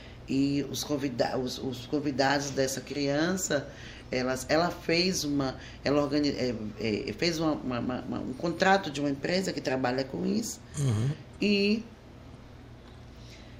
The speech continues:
Speaker 1: arrecadou, na época, um montante bastante generoso, que nós transformamos esse montante. Nós não. É, já, é, o, esse PIX já ia direto pra essa,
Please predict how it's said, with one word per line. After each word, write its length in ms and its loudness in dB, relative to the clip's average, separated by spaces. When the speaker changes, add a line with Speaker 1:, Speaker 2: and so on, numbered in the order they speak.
Speaker 1:
arrecadou, 920 0
na 200 2
época, 580 0
um 140 -2
montante 580 -2
bastante 540 0
generoso, 800 2
que 180 2
nós 340 2
transformamos 1000 0
esse 260 0
montante. 440 -2
Nós 300 4
não. 280 2
É, 200 2
já, 160 4
é, 160 4
o, 160 0
esse 260 2
PIX 480 2
já 140 6
ia 100 6
direto 540 6
pra 120 0
essa, 360 2